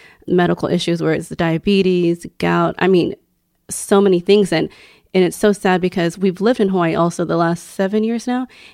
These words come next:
And so my father, who went to school here, we would come and we would visit on the other side of the island. And every time we come back, we go visit my grandparents who are buried. And each time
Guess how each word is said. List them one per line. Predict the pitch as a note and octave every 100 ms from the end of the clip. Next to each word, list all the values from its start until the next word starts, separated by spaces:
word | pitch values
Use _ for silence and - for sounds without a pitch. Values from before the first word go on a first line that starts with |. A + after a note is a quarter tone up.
| _
And | F#3+ F#3
so | F3+ F3+ F3+ F3 -
my | F3+ E3+
father, | - F3 G3 F#3
who | F#3 F3
went | F3
to | F3
school | - G#3
here, | G#3+ F3+ E3+ -
we | F3+ F3+
would | D#3+
come | - G3 F#3+
and | F3
we | E3+
would | E3
visit | E3+ F#3+ F3+ D#3 - -
on | E3+
the | E3+
other | E3+
side | E3+ D#3
of |
the | D#3 E3+
island. | G3+ F#3 E3+ - _ _ _ _ F3
And | F#3
every | F#3+ F#3+
time | G3 A3
we | G3
come | F3 F#3
back, | F3 F3+ -
we | D#3+
go | E3+
visit | E3 E3+ E3 -
my | D#3+ D#3 D#3
grandparents | - G#3 G#3+ D#3 - - - _ -
who | F#3+
are | D#3
buried. | F#3+ G#3 F#3 - - - _ -
And | F3 -
each | F#3 G#3 -
time | B3 C4 G#3 F3